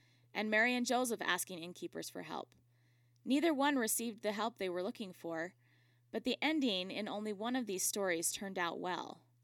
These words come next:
Along with your celebrations of the happy ending to the birth of the Savior, remember the captain whose story did not turn out well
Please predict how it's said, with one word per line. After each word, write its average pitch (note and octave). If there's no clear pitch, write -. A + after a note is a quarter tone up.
Along B3+
with E4+
your C4
celebrations G#3
of F3+
the F#3+
happy F#3+
ending F3
to F3+
the E3+
birth E3+
of E3+
the E3
Savior, E3
remember C#4
the F4
captain G3
whose A3
story G3+
did G#3+
not B3+
turn F3
out -
well -